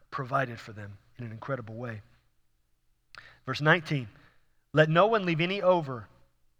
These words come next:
uh, any of it over till the morning." But they did not listen to Moses. <laughs> They didn't listen. "Some left part of it till the morning,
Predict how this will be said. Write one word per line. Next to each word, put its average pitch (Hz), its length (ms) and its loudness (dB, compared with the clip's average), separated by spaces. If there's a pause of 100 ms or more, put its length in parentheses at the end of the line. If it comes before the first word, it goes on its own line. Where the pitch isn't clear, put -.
(160)
uh, 139 180 0
any 196 220 2
of 139 120 8
it 139 100 -4
over 151 320 2
till - 180 -4
the 135 80 -6
morning." 131 360 -6 (640)
But 127 80 -6
they 147 80 6
did 196 180 8
not 196 160 8
listen 196 260 2
to 143 60 0
Moses. 117 440 -2 (220)
<laughs> - 220 -16
They 104 120 -14
didn't 135 280 -8
listen. 139 320 -8 (880)
"Some 185 320 8
left 185 260 10
part 165 200 6
of 151 80 0
it 160 100 -6
till 143 120 -4
the 135 60 -4
morning, 131 340 -6